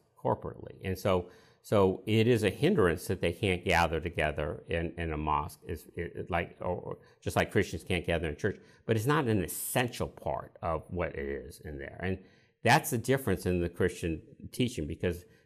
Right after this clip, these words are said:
Christians are taught that we're part of a body. At least we're supposed to be taught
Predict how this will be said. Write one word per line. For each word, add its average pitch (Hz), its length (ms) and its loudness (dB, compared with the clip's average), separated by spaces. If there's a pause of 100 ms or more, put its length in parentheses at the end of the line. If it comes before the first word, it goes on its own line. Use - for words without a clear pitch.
(100)
Christians 131 600 0
are 98 80 0
taught 101 360 2
that 92 80 -2
we're 87 120 0
part 87 420 -4
of 82 80 -4
a 80 120 -2
body. 82 440 0
At 98 100 0
least 131 280 0 (380)
we're 107 120 -2
supposed 135 420 2
to 101 60 -6
be 87 100 -4
taught - 400 -6